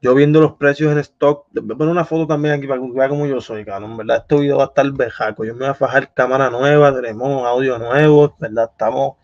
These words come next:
falta la luz y vamos a cuadrar, de verdad. Bueno, ahora sí, corillo, caímos de nuevo. Si se acaban todos esos covid,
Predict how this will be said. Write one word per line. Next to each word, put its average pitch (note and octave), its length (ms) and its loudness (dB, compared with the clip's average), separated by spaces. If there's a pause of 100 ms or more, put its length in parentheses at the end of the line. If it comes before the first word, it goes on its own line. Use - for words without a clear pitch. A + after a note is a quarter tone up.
(280)
falta - 300 2
la D3 100 6
luz C#3 240 4
y E3 80 8
vamos C#3 280 4
a - 20 -2
cuadrar, C#3 420 2 (560)
de - 140 -12
verdad. A#2 400 -6 (320)
Bueno, A#2+ 400 -10 (2500)
ahora A#2 280 -4
sí, B2 180 -10
corillo, A#2 400 -4
caímos A2+ 380 -4
de A2+ 80 -4
nuevo. B2+ 400 -2 (1300)
Si - 400 -4
se F3+ 140 2
acaban E3+ 340 0
todos D#3+ 180 -2
esos E3 160 0
covid, B2+ 360 2